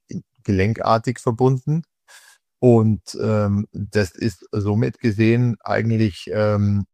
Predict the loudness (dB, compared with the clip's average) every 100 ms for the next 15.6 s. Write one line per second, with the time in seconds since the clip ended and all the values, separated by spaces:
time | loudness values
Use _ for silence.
0 | -12 -6 -6 -6 -6 -6 -4 -4 -2 -2
1 | 2 2 2 0 -2 0 0 -2 2 2
2 | 2 -2 _ -20 -20 -8 -6 -4 -2 0
3 | 0 2 2 2 4 4 4 2 0 -8
4 | _ _ _ _ _ -4 -4 0 -2 0
5 | -2 -2 2 4 4 0 _ -6 2 2
6 | 2 0 2 2 4 2 2 -2 -4 -6
7 | 0 2 2 -2 -4 -2 -2 -4 -8 -8
8 | -10 _ _ _ -10 -6 -4 -4 -6 -10
9 | -10 -6 -4 -4 -6 -8 -4 -2 -4 -8
10 | -12 -8 -6 -4 -2 -2 -4 -6 _ _
11 | _ _ _ -6 0 0 0 0 -2 0
12 | 0 -2 -4 2 2 2 2 2 2 2
13 | 4 4 0 -2 -8 -6 -6 -2 -2 -2
14 | 0 0 0 -2 -2 -2 -2 2 2 0
15 | -6 -4 -6 -2 -2